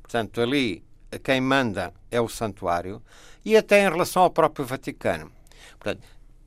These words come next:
não quer dizer que se Fátima, o santuário de Fátima não se ajoelhe perante a Igreja Portuguesa e perante o Vaticano, mas eu creio que eles têm uma grande independência e são,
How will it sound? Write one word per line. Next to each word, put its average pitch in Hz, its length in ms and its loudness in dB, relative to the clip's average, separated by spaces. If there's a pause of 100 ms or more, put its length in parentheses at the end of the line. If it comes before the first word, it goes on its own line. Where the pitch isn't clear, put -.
(400)
não 143 180 2
quer 175 200 6
dizer 156 300 2
que 151 200 -2
se - 360 -6
Fátima, 160 600 4 (360)
o 101 80 -12
santuário 120 440 0
de - 60 -12
Fátima 135 380 2
não 131 180 0
se 120 580 -4 (260)
ajoelhe 107 800 4 (120)
perante 123 400 0
a 117 40 2
Igreja 107 440 -2
Portuguesa 170 500 0
e 127 40 -6
perante 160 300 0
o - 20 -4
Vaticano, 101 680 -6 (220)
mas 180 480 4 (220)
eu 165 180 4
creio 170 320 4
que - 120 -2
eles 160 160 2
têm 151 240 2
uma 147 180 0
grande 135 360 0
independência 120 640 -4
e 143 40 -8
são, 127 580 -2